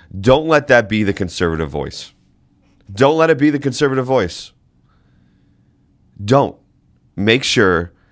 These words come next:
that you vote until your candidate is winning or won. Do not relent. I'm telling you, do not relent. And if you do, I don't wanna hear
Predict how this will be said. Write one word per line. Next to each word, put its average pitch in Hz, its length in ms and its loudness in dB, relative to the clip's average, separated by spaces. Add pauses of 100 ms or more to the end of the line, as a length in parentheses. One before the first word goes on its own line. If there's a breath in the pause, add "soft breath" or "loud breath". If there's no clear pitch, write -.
(200)
that 101 200 2
you 98 240 -2
vote 85 440 -2 (400)
until 90 300 -4
your 90 240 0
candidate 87 480 -4
is 78 120 -6
winning 71 260 -10 (680)
or 90 100 0
won. 62 280 -6 (1120 soft breath)
Do 104 180 -2
not 117 220 2
relent. 110 340 -2 (280)
I'm 92 120 -6
telling 110 320 -2
you, 80 220 -6 (200)
do 131 500 -2 (180)
not 101 460 0
relent. 85 520 -2
And 90 120 -4
if 95 120 -6
you 151 120 -6
do, 123 380 -2
I 101 60 0
don't 117 120 -2
wanna 135 120 -2
hear 107 640 -2